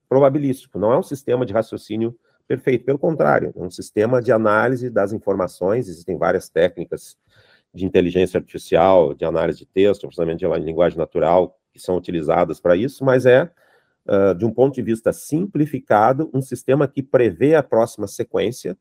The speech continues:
a partir de um determinado contexto. Por isso que muitas vezes há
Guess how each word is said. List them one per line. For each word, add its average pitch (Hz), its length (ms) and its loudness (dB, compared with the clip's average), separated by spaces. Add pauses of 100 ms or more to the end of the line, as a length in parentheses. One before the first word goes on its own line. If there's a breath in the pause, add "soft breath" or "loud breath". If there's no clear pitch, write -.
(200)
a 160 60 -8
partir 165 340 -2
de 147 140 -4
um 151 40 -2
determinado 135 540 0
contexto. 127 560 -4
Por 170 160 -6
isso 185 140 -6
que 175 80 -2
muitas 175 320 2
vezes 139 560 0 (800)
há 117 300 2